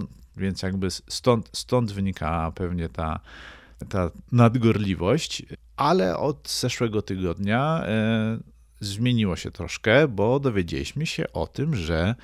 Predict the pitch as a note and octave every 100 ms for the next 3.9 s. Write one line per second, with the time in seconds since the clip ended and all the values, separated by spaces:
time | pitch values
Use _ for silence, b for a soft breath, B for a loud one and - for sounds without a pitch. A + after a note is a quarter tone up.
0 | B B - B2+ E2 E3+ C3 F2 E2+ G#2+
1 | F#3+ - - A#2 - F#2+ A#2+ B2+ F3+ -
2 | F2 D#2 E2+ D#2 D2 D2+ D#2+ - C2+ -
3 | F2 E2 D#2 D#2+ E2+ D#2+ D#2+ D#2 C#2